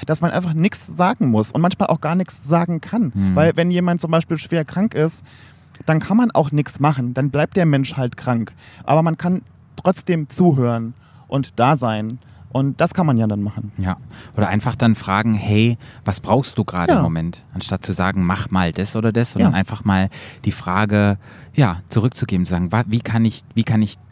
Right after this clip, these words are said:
Speaker 2: dir im Moment helfen? Was brauchst du von mir?"
Speaker 1: Ja,
Speaker 2: Und so
Speaker 1: oder
Speaker 2: da
Speaker 1: halt,
Speaker 2: zu sein.
Speaker 1: genau, oder halt sagen, "Ich bin da,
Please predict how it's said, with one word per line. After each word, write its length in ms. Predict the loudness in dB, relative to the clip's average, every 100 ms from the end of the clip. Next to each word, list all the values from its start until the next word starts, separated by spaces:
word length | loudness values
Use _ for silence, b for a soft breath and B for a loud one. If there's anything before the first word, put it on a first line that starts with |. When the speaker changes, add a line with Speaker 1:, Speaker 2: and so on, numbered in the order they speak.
| -18 -2
Speaker 2:
dir 160 | 0
im 80 | 4
Moment 260 | 4 2 0
helfen? 140 | -2
Was 140 | -2 -4
brauchst 380 | -2 -2 -2 -8
du 40 |
von 200 | -8 -8
mir?" 160 | -6 0
Speaker 1:
Ja, 80 |
Speaker 2:
Und 60 | 2
so 60 | 4
Speaker 1:
oder 160 | 4
Speaker 2:
da 60 | 2
Speaker 1:
halt, 120 | 0
Speaker 2:
zu 60 | -2
sein. 200 | -6 -4
Speaker 1:
genau, 240 | -4 -2
oder 160 | 0 0
halt 160 | 0
sagen, 300 | -2 -2 -2
"Ich 100 | -2
bin 280 | 0 0 -2 -4
da, 320 | 0 0 -2